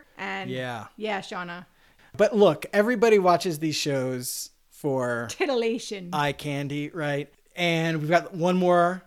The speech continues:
Speaker 2: woman to discuss, uh, and that's Sophie.
Speaker 1: Yeah, we're gonna try not to call them girls, although the show does, and I will get into that in a minute. Sophie, I have beautiful smile. Um, she seems really young. I think she's, like, twenty or twenty-one, so she is young,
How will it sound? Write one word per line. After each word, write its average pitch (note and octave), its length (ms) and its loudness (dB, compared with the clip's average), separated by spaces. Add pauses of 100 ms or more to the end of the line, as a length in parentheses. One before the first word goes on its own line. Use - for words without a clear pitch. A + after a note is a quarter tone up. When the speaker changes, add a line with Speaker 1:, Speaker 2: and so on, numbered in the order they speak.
(340)
Speaker 2:
woman E3+ 320 0
to E3 120 -2
discuss, F3 800 -4 (440)
uh, C#3+ 440 -4
and C#3+ 100 -4
that's C#3 180 -8
Sophie. E3+ 680 -2 (560)
Speaker 1:
Yeah, B3 160 -6
we're C#4 140 -2
gonna D#4+ 200 -2
try C#4+ 200 -2
not C4 140 -2
to B3+ 60 -12
call A#3+ 220 -2
them G#3 180 -6
girls, F3 520 -6
although G3+ 520 -10
the A3+ 100 -12
show G#3+ 240 -8
does, E3 460 -12
and F#3+ 80 -12
I F#3+ 80 -12
will F#3+ 80 -14
get F#3+ 100 -12
into F#3 200 -14
that F#3 260 -12
in G#3 80 -14
a G#3 40 -12
minute. C4+ 300 -6 (220)
Sophie, B3 680 -2
I G#3+ 140 -10
have G#3+ 560 -10
beautiful F#4 440 -4
smile. G#3 680 -6 (380)
Um, G#3+ 220 -4
she G3+ 120 -8
seems G#4+ 320 -2
really D#4 240 -4
young. A#3+ 300 0
I B3+ 60 -4
think D4+ 140 -4
she's, D#4 200 -14
like, F#4 100 -10
twenty D4+ 240 -6
or C4+ 60 -4
twenty-one, B3+ 480 -6
so B3 80 -12
she - 160 -8
is C#4+ 380 -4
young, F#3+ 420 -6